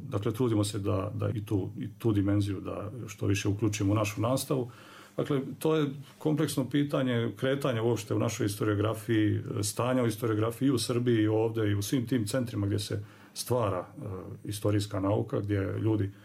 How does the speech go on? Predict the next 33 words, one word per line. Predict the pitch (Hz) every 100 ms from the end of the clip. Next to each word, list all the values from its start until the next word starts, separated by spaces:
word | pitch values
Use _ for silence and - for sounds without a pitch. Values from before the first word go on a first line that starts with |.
| - -
rade | 117 120 117
i |
žive | 104 123 123
od | 98
tog | 107 104
posla. | 117 113 127
To | 120 123
je | 120
ja-, | 123 139
jako | 120 120
jedna | 117 117
kompleksna | 107 120 127 110 110
tema. | 104 117 139 139 - - - - -
Stanje | - - 135 143
nije | 131 139
sjajno, | - 131 104 87
da | 87 90 87 107 -
budem | - 151 104 98 95
otvoren. | 101 101 123 107 98 104 - - - -
Mislim | - 117 120 127 110
da | 113 110
mnogo, | 104 107 120 135 123 117 104
e, | - 107 104
griješimo | 104 120 127 - 107
kada | 113 107
je |
u | 104
pitanju | 117 113 123 123
uopšte | 117 -
definisanje | 107 107 127 127 120 113 107
prioriteta | 110 107 107 117 117 117 104 - - - - - -
naše | 113 104 104
struke. | - 104